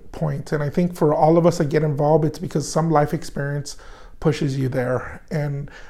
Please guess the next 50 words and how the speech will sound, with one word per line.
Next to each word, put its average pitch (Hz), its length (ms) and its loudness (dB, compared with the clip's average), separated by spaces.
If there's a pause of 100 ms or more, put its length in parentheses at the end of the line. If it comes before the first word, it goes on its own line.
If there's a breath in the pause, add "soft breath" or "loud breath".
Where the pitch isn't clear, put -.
(120)
my 170 140 6
life 190 240 8
experience 170 480 2
was 156 180 0 (300)
a - 60 -2
simple 170 340 4
one. 139 200 -2 (560 soft breath)
I 165 80 4
was 143 120 6
riding 165 240 8
my 170 100 8
bike 160 300 4
to - 80 -10
school 165 300 6
one 151 200 2
day 147 180 0
when 143 160 0
I 135 40 0
was 123 100 -4
thirteen 151 300 -2
years 143 200 -2
old, 139 380 -2 (560 soft breath)
uh, 139 400 -4
and 147 380 0
the 160 200 0
small 160 280 6
town 170 160 6
of 170 100 6
Greenfield 147 400 2
here 147 240 2
in 147 160 0
Monterey 147 300 4
County, 147 420 0
and 151 140 2
I - 20 4
almost 165 300 4
got, 165 260 4 (220)
got 165 240 6
ran 170 160 4
over 160 180 6
by 156 160 6
a 147 60 2
car. 170 280 6
A 139 60 -2
guy 143 220 4
pulled 151 280 0
out, 151 240 4
wasn't 135 240 -2
paying 139 200 -2
attention, 156 500 -2